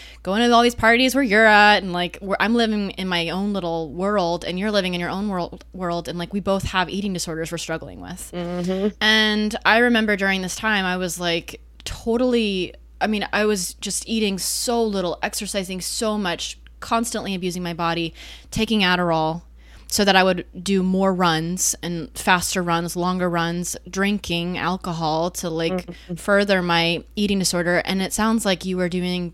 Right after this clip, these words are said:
Speaker 1: pretty much the exact same thing.
Speaker 2: Oh, yeah. And, you know, and I'll always, I think we've talked about this only really once or twice, but I'll always remember it because when Marcus met you,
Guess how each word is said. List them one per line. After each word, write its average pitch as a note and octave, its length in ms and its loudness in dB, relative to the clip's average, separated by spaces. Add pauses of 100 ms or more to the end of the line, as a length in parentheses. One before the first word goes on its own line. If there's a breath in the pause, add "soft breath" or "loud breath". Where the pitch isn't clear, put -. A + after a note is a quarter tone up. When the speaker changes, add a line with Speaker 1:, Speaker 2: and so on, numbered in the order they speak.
(160)
Speaker 1:
pretty A3+ 280 -2
much G#3+ 240 2
the F#3+ 100 -4
exact E3 380 -4
same E3+ 320 -6
thing. D#3+ 560 -8 (580 soft breath)
Speaker 2:
Oh, B3 120 12
yeah. A3 260 10
And, A3 140 4
you A#3 80 4
know, A#3+ 300 10
and G3+ 120 6
I'll G3+ 120 8
always, A3 280 8
I - 80 4
think A3+ 200 2
we've G#3 140 6
talked F#3+ 280 6
about F#3 180 6
this - 180 2
only F#3+ 220 6
really F3+ 300 8
once E3+ 260 4
or E3 60 2
twice, E3+ 560 8
but E3 480 8 (180)
I'll F#3+ 140 10
always A#3 360 8
remember F#3 360 2
it D#3 100 4
because F3 380 2 (320 soft breath)
when G3+ 140 6
Marcus B3 420 6
met F3+ 200 2
you, C3 360 2